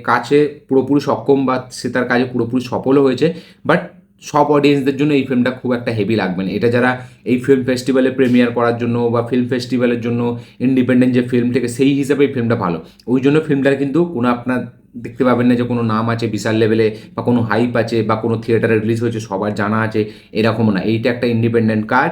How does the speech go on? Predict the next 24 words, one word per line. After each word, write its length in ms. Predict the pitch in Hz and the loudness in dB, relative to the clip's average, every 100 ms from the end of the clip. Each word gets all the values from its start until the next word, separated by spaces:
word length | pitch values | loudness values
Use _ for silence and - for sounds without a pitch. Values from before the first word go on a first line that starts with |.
| - | -4
সেটা 160 | 104 104 | -4 -4
একটা 140 | 110 107 - _ - | -4 -6 -8 _ -4
প্রে-, 240 | 120 113 104 | 0 2 2
মানে 120 | 104 95 | 0 -2
ফিল্ম 160 | 120 117 | -2 0
ফেস্টিভ্যালে 420 | 120 - 117 117 113 | -2 0 0 2 0
দেখানোর 320 | 101 113 117 117 | -2 -2 -2 0
মতোই 220 | 113 131 - | 0 0 0
কাজ, 140 | 104 - | -2 -2
ঠিক 100 | 123 113 | -2 -2
আছে, 100 | 92 | -2
যেটা 160 | 98 113 117 - - | -4 -4 -6 -12 -2
পরে 160 | 107 113 104 | 2 2 0
আস্তে 140 | 104 107 | -4 -6
আস্তে 120 | - | 0
হয়তো 160 | 107 107 101 | 0 0 -2
ওটিটিতে 360 | 104 110 110 104 | -4 -4 -2 -2
আসলে 160 | - 117 107 | -2 -2 -2
মানুষ 160 | 101 90 | -4 -4
আরও 120 | 95 101 | -4 -2
জানতে 260 | 98 95 98 | -2 -2 -2
পারবে, 220 | 110 107 135 - - - | -2 0 -2 -6 -16 -4
আরও 120 | 104 107 | 0 0
হয়তো 180 | 113 110 | 0 0